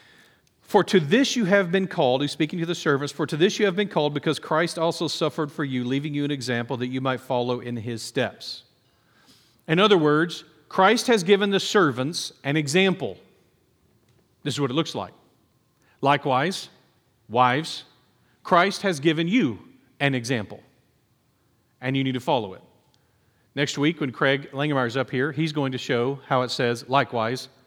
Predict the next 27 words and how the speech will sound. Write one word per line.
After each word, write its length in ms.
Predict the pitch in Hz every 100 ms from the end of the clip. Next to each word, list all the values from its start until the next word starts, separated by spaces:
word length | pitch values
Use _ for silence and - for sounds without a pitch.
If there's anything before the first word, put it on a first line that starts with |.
| _ _
husbands." 640 | - 208 151 127 110 - - _ _ _ _ _ _ _
In 80 | 139
other 120 | 143
words, 180 | 156 151 -
you've 220 | 180 180
got 160 | 170
a 40 | 165
calling 380 | 175 139 139 135
too, 400 | 247 180 127 127 - _ -
and 160 | 160
is 140 | 165 -
to 80 | -
follow 500 | 147 139 147 147 - -
my 320 | 120 139 143
example. 680 | 135 135 135 202 151 110 98 - _ _ _ _ _ _ _ _ _ _ 139
The, 140 | 151
the 380 | 127 147 175 160
example 840 | 151 127 156 294 294 147 127 139 - _ _ _ _
from 320 | - 208 294
Christ 580 | - 143 120 147 - - _ -
that 160 | 165
Chri-, 320 | - 196 190 165
that 200 | 160 -
Peter 280 | 233 220
is 240 | 202 156 -
pointing 420 | - 208 196 190
out 220 | 135 120